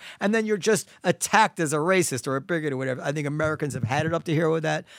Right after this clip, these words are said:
They've had it up to here with being afraid to say anything on the job and all this stuff. They've had it up to here with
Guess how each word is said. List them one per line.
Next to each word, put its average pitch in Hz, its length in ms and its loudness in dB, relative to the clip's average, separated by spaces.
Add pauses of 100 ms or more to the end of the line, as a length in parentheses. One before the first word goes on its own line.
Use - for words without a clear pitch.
(100)
They've 123 120 -4
had 165 160 2
it 175 60 4
up 170 80 2
to 160 100 -6
here 170 200 0
with 151 160 0
being 131 160 -2
afraid 143 440 -4
to 120 220 -2 (380)
say 160 340 0
anything 165 320 -2
on 127 140 -6
the 120 80 -8
job 170 480 0
and 135 100 -6
all 160 180 -2
this 156 200 -4
stuff. - 480 -4 (480)
They've 135 120 0
had 160 200 2
it 165 40 2
up 165 100 2
to 160 100 -2
here 165 200 2
with 139 220 -2